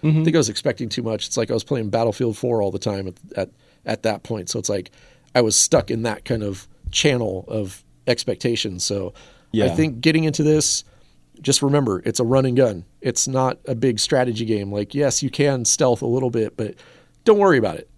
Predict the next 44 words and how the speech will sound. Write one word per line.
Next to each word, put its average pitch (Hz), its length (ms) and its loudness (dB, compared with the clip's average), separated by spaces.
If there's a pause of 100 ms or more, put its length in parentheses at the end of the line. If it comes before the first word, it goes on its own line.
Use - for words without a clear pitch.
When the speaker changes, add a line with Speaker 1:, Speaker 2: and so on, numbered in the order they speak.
Speaker 1:
Well, 160 100 -2
Speaker 2:
Just - 180 -2
get 147 120 6
Speaker 1:
I 220 40 8
Speaker 2:
in 208 80 4
there, 202 140 0
blow 151 240 0
shit 156 180 2
up, 139 240 0
and 127 80 -4
go. 110 320 0
Like, 123 180 0
Speaker 1:
There, 160 220 4
there 147 140 2
might 156 180 0
actually 170 380 -2
be 143 160 0
some 135 160 -4
more 123 260 2
complex 113 580 -2
mechanics 110 520 0
to 117 240 0
the 120 160 -4
new 123 160 0
game. 131 280 0
Speaker 2:
Okay. 131 380 0
Speaker 1:
Um, 104 400 0
it's 110 160 0
another 110 220 4
one 107 100 4
of 101 60 4
those 95 160 0
games 95 260 -2
where 95 100 0
I've 87 80 -2
been 90 140 -2
just 87 160 -8 (220)
trying 85 260 -6
to 85 60 -8
kind 85 260 -8
of, 82 240 -12 (640)
uh, 82 180 -14 (540)
Speaker 2:
Stay - 220 0
Speaker 1:
not 98 80 -2